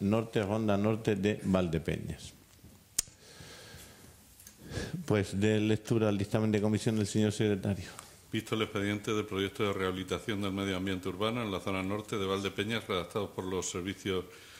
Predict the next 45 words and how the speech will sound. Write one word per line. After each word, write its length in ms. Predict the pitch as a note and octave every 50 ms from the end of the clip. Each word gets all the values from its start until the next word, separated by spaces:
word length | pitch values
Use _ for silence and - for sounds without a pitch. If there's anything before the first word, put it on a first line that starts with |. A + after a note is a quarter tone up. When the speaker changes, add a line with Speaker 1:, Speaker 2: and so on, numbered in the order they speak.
| - - - - - -
Speaker 2:
técnicos 420 | - A2+ G2 G2 G2 F#2 F#2+ F#2 F2+
municipales, 760 | F2 G#2+ A#2 G2+ - F#2+ F#2+ G#2 G#2 G#2 G#2+ A2 G#2+ G2 -
vistos 420 | G2 G#2+ G#2 G2 - - G#2+ G2 F#2
los 220 | F#2 F#2 - G2
informes, 460 | F2 E2+ - G#2 F#2 F#2 F#2 F2 - G2
eh, 220 | F#2 F2 F2+ F#2 - -
unidos 380 | F#2+ F#2 G2 G2 F2+ F2 F2+ -
al 80 | F#2+ A2
expediente, 500 | A2 - - G2+ G#2 G#2 G#2 G#2 A2 F#2
se 120 | - G2
propone 360 | - F#2 F#2+ F2+ A2 G#2 G2
al 140 | F#2+ F#2 F2+
Pleno 280 | - G#2 G#2 G#2 G#2 G#2
la 60 | G2+
adopción 420 | F#2+ F#2 F2 - - G#2+ G2 G2+
del 120 | G2+ F#2 E2+
siguiente 480 | - F#2+ F#2+ F#2+ F#2 - G2+ F#2 - -
acuerdo. 500 | F#2+ F2 - G2 F#2+ E2+ E2 E2 D#2 - - - - - - - - - - - - -
Primero, 380 | - G#2 G#2 G#2 G#2+ G2+ G2 F#2
aprobar 340 | F2+ F#2 F#2+ G2+ G#2+ G#2
inicialmente 640 | G#2 G#2 F#2+ - - G#2 F#2 F#2+ G2+ A2+ G#2+ - B2+
el 80 | A2
proyecto 400 | - G2+ G2+ G2 G2+ G2 - G#2+
de 60 | G2+ F2+
rehabilitación 680 | G2 F#2+ F#2 F2+ F2+ F#2 D#2+ F2+ E2 - A#2 F#2+ F#2
del 100 | F#2+ F#2
medio 220 | F#2+ G2 G2 G2
ambiente 320 | F#2+ F#2+ G2+ F#2+ F#2+ - -
urbano 240 | F2+ F#2 G2 G2 G2+
en 60 | F#2
zona 280 | - - G#2 F#2+ F2+ F2+
norte 400 | F#2 G2+ G#2+ G2+ - - A#2 A#2 - - - - - - - - -
ronda 360 | - G2 G2+ G#2 G2+ F#2 F#2
Norte 320 | F#2 G2+ G2+ F#2+ - - F#2+
de 40 | F#2
Valdepeñas, 640 | F#2+ G#2 G#2 G2 F2+ - G#2 G2 G#2+ G#2+ G2+ -
según 460 | - G2+ F#2 F#2 G2 G2+ G#2+ G#2+ A2
la 100 | G#2 F#2+
redacción 460 | F#2 F#2+ F#2 F2 E2 - - G2+ F#2+
dada 220 | F#2+ G2 G2+ G2+ F#2+
por 100 | - F#2+
los 160 | F#2 F#2 E2+
servicios 400 | - - F2 F#2+ F#2+ - - F#2 -
técnicos 480 | - G#2 F#2 F#2 G2+ F#2 - G2+ F#2 E2+
municipales. 600 | F#2 F2 E2 E2 E2+ D#2+ - F2 D#2+ D2+ D#2